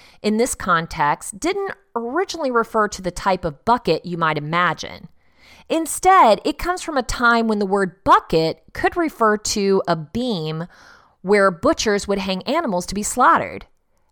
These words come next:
As an animal was dying, it would often kick the beam.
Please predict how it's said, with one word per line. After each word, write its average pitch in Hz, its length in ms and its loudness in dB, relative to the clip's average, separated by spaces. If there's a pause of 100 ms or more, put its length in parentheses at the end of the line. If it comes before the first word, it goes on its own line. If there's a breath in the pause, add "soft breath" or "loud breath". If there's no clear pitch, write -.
As 240 160 2
an 254 120 0
animal 339 420 2
was 240 160 0
dying, 160 600 0 (120)
it 214 100 2
would 226 140 4
often 185 560 2 (220)
kick - 420 -6
the 196 80 2
beam. 190 520 -4